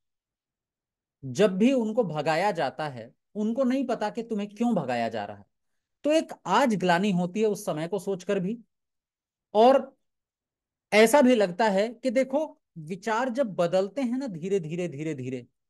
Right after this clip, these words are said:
हम जब बचपन में सोचते थे कि मंच पर बैठ करके प्रतिदिन आचार्य लोग भाषण दे देते हैं,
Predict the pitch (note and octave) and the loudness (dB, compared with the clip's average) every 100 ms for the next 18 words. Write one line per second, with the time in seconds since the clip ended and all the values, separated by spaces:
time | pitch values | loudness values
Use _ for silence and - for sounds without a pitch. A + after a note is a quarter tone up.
0 | _ _ _ _ _ _ _ _ _ - | _ _ _ _ _ _ _ _ _ 0
1 | F#3 F#3 F3+ D3+ E3+ F#3 F#3+ F#3 F3+ F3 | 2 2 2 2 0 0 -6 -6 -6 -8
2 | - F#3+ F3 F3 F3 _ _ F#3+ G3 E3+ | -4 -4 0 -2 -4 _ _ -2 0 2
3 | F3+ F3+ G3+ F3+ E3+ E3+ F#3+ E3+ F3+ F3 | 0 0 0 2 2 2 -2 -2 -2 -4
4 | F3 - _ - G3+ A3 A3 G#3 F#3+ F#3+ | -6 -16 _ -4 -2 0 0 -2 -2 -4
5 | F3+ F#3+ F#3 F3 C#3 D#3 D#3+ F3+ F#3+ F#3+ | -4 -2 -4 -6 -8 -8 -6 -4 -2 0
6 | F#3+ A#3+ A3+ C3 | 0 0 -2 -4